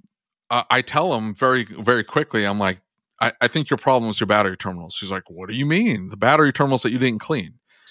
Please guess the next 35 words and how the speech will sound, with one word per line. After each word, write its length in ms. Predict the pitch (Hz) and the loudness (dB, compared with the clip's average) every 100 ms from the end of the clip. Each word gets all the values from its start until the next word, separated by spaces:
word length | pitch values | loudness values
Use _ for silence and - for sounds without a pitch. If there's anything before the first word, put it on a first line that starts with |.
| - _ - | -20 _ 0
I 60 | - | 2
told 220 | 160 170 | 4 4
you 80 | 175 | 4
to 60 | 151 | 4
clean 220 | 160 147 | 2 2
the 80 | 127 | 2
battery 340 | 143 147 95 | 2 0 -2
terminals. 540 | - 104 101 127 - - _ | -4 -8 -6 -8 -10 -14 _
You 160 | 104 120 | -4 0
didn't 240 | 160 127 | 0 0
clean 260 | - 170 98 | -2 -2 -2
'em. 340 | 95 98 107 - | -4 -8 -10 -10
Like, 160 | 101 - | -10 -2
they're, 200 | 110 120 | 2 2
they're 360 | 104 101 123 135 | 0 2 4 4
in 120 | 113 | 4
really 280 | 113 147 123 | 2 2 0
bad 340 | 117 113 95 | 2 2 0
shape. 320 | - 139 120 | -2 -2 0
And 80 | 104 | 0
I 60 | 98 | -2
think, 300 | - 120 - - _ - | -2 -4 -6 -16 _ -6
uh, 340 | 101 95 90 | -2 -2 -2
I 80 | 92 | -2
haven't 180 | 113 135 | -2 2
done 160 | 160 160 | 2 4
a 40 | |
voltage 300 | 156 151 - | 4 2 0
drop 240 | - 117 | 2 2
test. 200 | - 107 | 2 -2
Like, 120 | 92 98 | -4 -6
I 60 | |
haven't 360 | 101 117 139 117 | 0 0 0 -4
verified 640 | 101 139 214 180 123 101 92 | 0 2 4 2 2 0 -2
this, 300 | 90 - | -6 -8